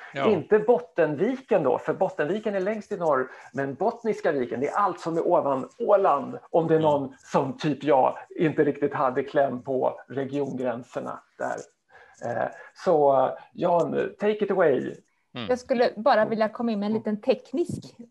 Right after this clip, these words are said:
Speaker 3: får jag säga. För just nu så ser vi nämligen inte presentationsvyn. Så om du vill sluta dela, ja, eh, skärm, Jan.
Speaker 1: Mm.
Speaker 3: Ehm, och så går du in när du väljer att dela igen, så väljer du bara, för nu har du din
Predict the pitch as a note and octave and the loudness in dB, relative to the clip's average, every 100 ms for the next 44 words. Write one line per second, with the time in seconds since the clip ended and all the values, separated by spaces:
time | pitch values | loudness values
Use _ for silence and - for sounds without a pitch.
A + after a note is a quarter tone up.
0 | _ B3+ B3+ B3 - - _ B3+ C#4 D#4+ | _ 0 2 2 0 -4 _ -4 -4 -4
1 | C4 B3 A#3 - G#3+ G3+ A3 G3 G#3+ - | -6 -6 -6 0 0 0 -4 -4 -6 -8
2 | F#3+ G3+ G3+ - C4 G3 F#3 C4 F4+ F3 | -12 -10 -10 -6 -6 -6 -8 -6 -6 -8
3 | G#3+ - _ _ B3 A#3+ B3+ C#4+ - D#4 | -12 -14 _ _ -2 0 0 -2 -4 0
4 | E4+ C4 - F#4+ F#4 F#3+ - F#3+ F#3+ - | 0 0 -2 -2 0 0 -2 -2 -2 -2
5 | - - - - - G3+ F#3 F#3 - F#3+ | -4 -6 -14 -18 -20 -20 -20 -12 -4 -4
6 | F3+ E3 D#3+ E3+ G3 D4+ _ _ _ _ | 0 -2 -2 -4 -4 -6 _ _ _ _
7 | _ _ _ _ - F#3+ F#3 F#3 G3 G#3 | _ _ _ _ -8 -4 -4 -6 -8 -12
8 | _ - A3 A#3 B3+ B3+ C4 A3 A3+ A3 | _ -8 -6 -2 -2 0 0 0 0 -2
9 | - - G#3+ G3+ F#3 G3 A3 G#3+ A#3 G#3+ | -4 -4 -2 0 0 -2 0 0 0 -2
10 | F#3 A3 A#3 G3 F#3 G3 G#3+ F3+ F3+ A3+ | -2 -2 0 0 0 -2 0 0 0 0
11 | C4+ D4+ A#3+ G3 | 2 2 2 -4